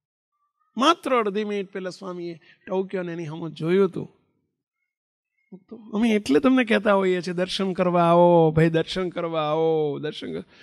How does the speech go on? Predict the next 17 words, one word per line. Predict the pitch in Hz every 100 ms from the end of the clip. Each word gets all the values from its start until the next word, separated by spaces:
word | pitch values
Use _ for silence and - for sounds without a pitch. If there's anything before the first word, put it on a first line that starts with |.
| - -
શું | - 285 330
દર્શન? | 285 247 277
આપણી | 247 226 262
દર્શન | 254 247 247
આપણે | 247 240 247
શું | 262
કરવાના? | 233 202 180 175
કોઈ | 208
પણ | 208 226 185
આપણી, | 208 214 311
એમની | 294 214 240 320 349
આપણી | 269 240 269
ઉપર | 254 247
નજર | 190 196 262
પડી | 220 233 240
જાય | 226 220
ને, | 170